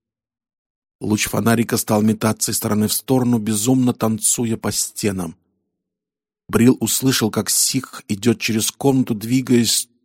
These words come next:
то ли как сильно пьяный, то ли как смертельно раненый. Потом луч фонарика ударил в лицо учёному, ослепив его. Индус подёргал верёвку, которой был связан Брил, а потом, подцепив её кончиком ножа, разрезал.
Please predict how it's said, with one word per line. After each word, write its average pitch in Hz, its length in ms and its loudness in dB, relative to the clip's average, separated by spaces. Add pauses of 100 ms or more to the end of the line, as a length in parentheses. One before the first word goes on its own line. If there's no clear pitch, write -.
то 123 100 0
ли 117 100 0
как 113 220 -4
сильно 113 380 0
пьяный, 135 680 -2 (580)
то 120 120 2
ли 127 100 2
как 131 200 -2
смертельно 135 680 2
раненый. 101 640 -2 (580)
Потом 110 340 2
луч 113 220 2
фонарика 117 580 0
ударил 110 560 0
в 107 60 -4
лицо 107 420 0
учёному, 135 600 0
ослепив 127 560 -6
его. 95 380 0 (1300)
Индус 123 520 6
подёргал 131 600 6
верёвку, 135 520 6
которой 131 400 6
был 117 200 4
связан 120 560 4
Брил, 120 360 6 (480)
а 101 100 2
потом, 139 300 4
подцепив - 720 0
её 120 160 8
кончиком 120 580 2
ножа, 117 320 4
разрезал. 107 720 0